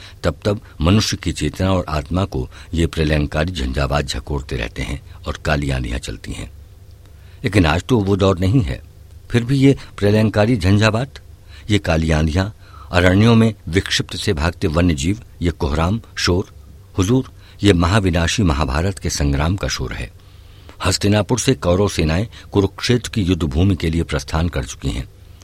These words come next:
यमुना को पार करके उत्तर पश्चिम में कौरवों की ग्यारह अक्षौहिणी सेनाएं अपनी व्यूह रचना कर रही हैं और उधर दक्षिण पूर्व में मत्स्य प्रदेश, अलवर, विराट और जींद के क्षेत्रों से आगे बढ़कर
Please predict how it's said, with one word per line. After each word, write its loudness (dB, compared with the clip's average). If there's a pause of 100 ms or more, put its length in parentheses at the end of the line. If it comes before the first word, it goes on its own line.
(180)
यमुना 6
को 0
पार 0
करके -4 (280)
उत्तर 0
पश्चिम 0
में 2
कौरवों 0
की -4 (220)
ग्यारह 2
अक्षौहिणी 2
सेनाएं 0 (200)
अपनी 0
व्यूह 0
रचना -2
कर -4
रही -2
हैं -4 (220)
और -4
उधर 0 (200)
दक्षिण 0
पूर्व -2
में 0 (400)
मत्स्य 0
प्रदेश, -4 (260)
अलवर, 0 (120)
विराट 0
और -2
जींद 0
के -6
क्षेत्रों -4
से -2
आगे -2
बढ़कर -6